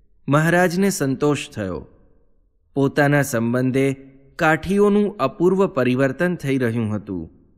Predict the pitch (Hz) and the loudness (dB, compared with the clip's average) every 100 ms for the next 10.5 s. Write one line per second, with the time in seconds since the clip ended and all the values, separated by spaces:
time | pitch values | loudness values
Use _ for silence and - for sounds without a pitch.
0 | _ _ _ _ _ - 131 143 160 156 | _ _ _ _ _ -2 0 2 4 4
1 | 135 123 143 131 113 107 135 123 113 123 | 2 2 2 2 0 -2 -2 0 0 0
2 | 107 80 - - _ _ - 170 170 190 | -2 -6 -14 -20 _ _ -4 -2 2 2
3 | 190 202 196 143 - 160 - 180 151 147 | 4 2 2 -2 -2 -6 -2 0 2 0
4 | 139 123 120 120 123 151 139 127 113 113 | 0 -2 -2 0 0 -2 -2 -2 -4 -6
5 | - 92 62 - _ _ _ _ _ 131 | -6 -6 -8 -12 _ _ _ _ _ 2
6 | 131 135 - - - _ - 160 - - | 2 0 -8 -20 -20 _ -2 -2 -2 -4
7 | 135 - 165 185 135 117 110 98 80 - | -4 -2 0 2 2 2 0 -2 -6 -12
8 | - - _ _ 123 127 143 160 170 160 | -20 -20 _ _ 0 2 2 2 2 2
9 | 180 180 175 127 143 151 143 139 123 113 | 0 0 0 0 2 0 0 0 0 0
10 | 113 120 123 135 151 | 0 -2 -2 -4 -4